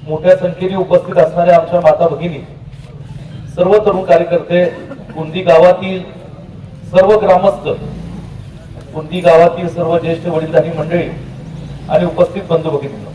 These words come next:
प्रथमतः आजच्या बैठकीला येण्यास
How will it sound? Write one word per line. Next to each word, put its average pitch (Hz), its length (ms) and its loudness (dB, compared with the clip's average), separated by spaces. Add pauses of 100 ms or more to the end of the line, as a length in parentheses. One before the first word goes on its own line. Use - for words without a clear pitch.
(1900)
प्रथमतः 180 560 4 (340)
आजच्या - 280 2
बैठकीला 175 580 4 (460)
येण्यास 156 240 0